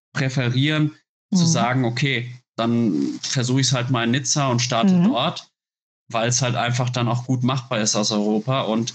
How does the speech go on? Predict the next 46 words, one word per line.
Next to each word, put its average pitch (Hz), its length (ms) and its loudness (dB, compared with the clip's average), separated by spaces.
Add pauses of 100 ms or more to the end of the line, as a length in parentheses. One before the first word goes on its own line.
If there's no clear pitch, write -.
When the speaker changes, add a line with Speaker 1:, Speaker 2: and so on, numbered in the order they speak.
(160)
Speaker 1:
ich 127 180 -6
persönlich 175 400 2
Speaker 2:
Mhm. 220 40 -4
Speaker 1:
finde 139 160 0
es 139 100 0
eigentlich 117 220 0
sehr, 120 140 0
sehr 117 120 -2
spannend, 127 400 0
ähnlich 123 360 0
wie 123 80 2
du, 135 200 0
da 135 140 0
das 120 480 -2
rotieren 139 420 0
zu 98 100 4
Speaker 2:
Mhm. - 60 2
Speaker 1:
lassen, 151 400 0 (420)
weil 120 140 0
Speaker 2:
Ja. 120 60 2
Speaker 1:
halt 123 180 0
dann 127 220 2
auch 123 320 -2
andere 131 400 0
Athletentypen 127 880 -2
einfach 123 680 0
gefordert 127 540 -2
sind. 160 380 0 (300)
Ich 190 100 4
Speaker 2:
Mhm. 180 60 6
Speaker 1:
kann 143 160 2
mir 143 120 0
zum 135 140 0
Beispiel 131 300 -2
vorstellen, 135 480 0
dass 127 180 0
eben 127 460 0 (340)
ein 127 80 0
Patrick 131 420 -4
Lange, 139 460 0 (320)
der 120 260 0
Speaker 2:
Mhm. 127 80 2
Speaker 1:
in 120 400 -2 (180)
Kona 135 380 2
super 135 320 0
performt, 131 760 -2